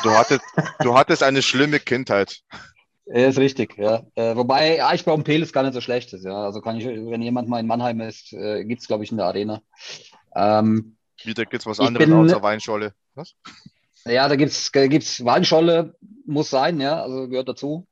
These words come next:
Speaker 2: Äh, ist aber ein anderes Thema, kann man irgendwann anders nochmal thematisieren.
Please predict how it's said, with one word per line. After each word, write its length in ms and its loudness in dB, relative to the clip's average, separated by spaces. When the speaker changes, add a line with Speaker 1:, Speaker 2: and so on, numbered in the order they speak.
Speaker 2:
Äh, 320 -4
ist 120 -8
aber 180 -2
ein 80 0
anderes 260 0
Thema, 380 -2
kann 140 -8
man 100 -6
irgendwann 220 -8
anders 260 -10
nochmal 220 -6
thematisieren. 540 -8